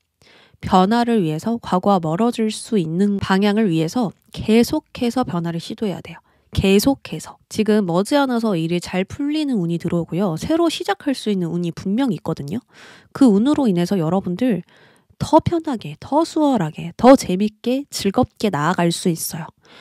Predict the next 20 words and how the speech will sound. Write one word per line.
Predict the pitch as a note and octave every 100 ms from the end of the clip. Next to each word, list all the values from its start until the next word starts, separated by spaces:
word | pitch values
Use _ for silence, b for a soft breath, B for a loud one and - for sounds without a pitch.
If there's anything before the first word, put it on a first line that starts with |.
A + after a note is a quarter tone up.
| b b
과거가 | - G3 G3 B3 A3
나를 | E3 F3
붙잡지 | - - A3 - A3
않도록 | F#3+ F#3+ A3+ A3 F3 F3+ E3 _ b b b b -
여러분들의 | F#3+ A#3+ B3+ A#3+ G#3+
의지, | F3 G#3+ - D#3+ A3+ _ _ _ _ _ -
마음 | C3 E3+ F3 A3 - _ _ -
꺾지 | E4 -
마시길 | G3+ D3 - E3+
바랍니다. | D#3+ D#3 F3 F3+ - - _ -
포기하지 | E4+ D#4+ F4+ D4+ -
않는 | F#3+ D3 E3
힘은 | G#3+ F3+ F#3+ D3 _ _ _ _
여러분들을 | F3 F3 A3+ A3+ G#3+ G#3+
더욱더 | - F3 A3+ _ - A3
강하게 | - E3+ G3 A3+ A#3
만들어줄 | E3+ D3+ F3 F3+ F3+
것이고 | - D#3 C#3+ A#3 F#3 - B B B -
돌파구를 | G3 G#3+ C4 B3 A3
만들어줄 | E3 C#3+ E3 D#3+